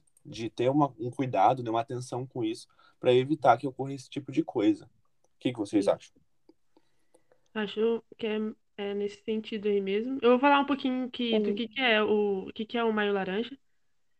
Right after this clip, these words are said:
Speaker 2: Ele é o dezoito de maio, Dia Nacional do Enfrentamento da Violência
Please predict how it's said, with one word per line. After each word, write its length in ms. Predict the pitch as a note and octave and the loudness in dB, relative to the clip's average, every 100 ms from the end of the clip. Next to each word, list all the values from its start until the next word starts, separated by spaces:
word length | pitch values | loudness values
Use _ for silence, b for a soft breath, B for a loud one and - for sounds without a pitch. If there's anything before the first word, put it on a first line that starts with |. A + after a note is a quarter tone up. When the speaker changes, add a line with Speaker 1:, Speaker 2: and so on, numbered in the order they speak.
| _ _ | _ _
Speaker 2:
Ele 200 | G#3+ G#3+ | 4 6
é 380 | G#3+ G#3+ G#3+ G3+ | 6 6 6 4
o 40 | |
dezoito 480 | G3 G#3+ G#3 A3+ B3 | 2 2 4 2 0
de 140 | G#3+ A3+ | -2 0
maio, 320 | G3+ G3 G#3 | 0 0 0
Dia 240 | G3+ G#3 | 2 2
Nacional 560 | G#3 G#3 - G3+ A3 B3 | 2 -2 -4 -4 -4 -2
do 80 | A#3+ | -4
Enfrentamento 640 | A#3 A#3 A#3 G#3+ G3+ A3 | 0 0 2 2 2 0
da 120 | G#3+ | -2
Violência 500 | G3+ G#3+ G3+ G#3 A3 | 2 2 2 0 -4